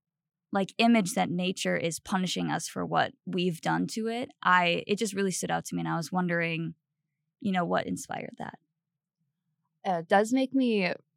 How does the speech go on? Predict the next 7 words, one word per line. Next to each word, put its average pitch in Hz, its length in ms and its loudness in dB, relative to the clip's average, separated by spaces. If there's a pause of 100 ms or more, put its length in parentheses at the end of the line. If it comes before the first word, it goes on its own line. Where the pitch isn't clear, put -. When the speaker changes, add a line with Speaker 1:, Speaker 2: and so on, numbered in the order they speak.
(180)
Speaker 2:
wonder, 175 840 0
like, 180 180 -2
in 185 120 -2
the 185 80 0
future, 185 680 -2 (140)
if, - 560 -4 (840)
like, 165 300 2